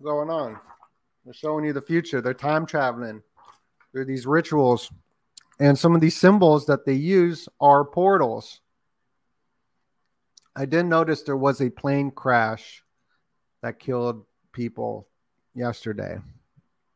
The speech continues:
I was looking into that. It's very sad.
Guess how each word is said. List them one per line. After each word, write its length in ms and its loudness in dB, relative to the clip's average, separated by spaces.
I 200 -8
was 220 -10
looking 300 -8
into 280 -8
that. 280 -4
It's 160 -18
very 240 -6
sad. 420 -8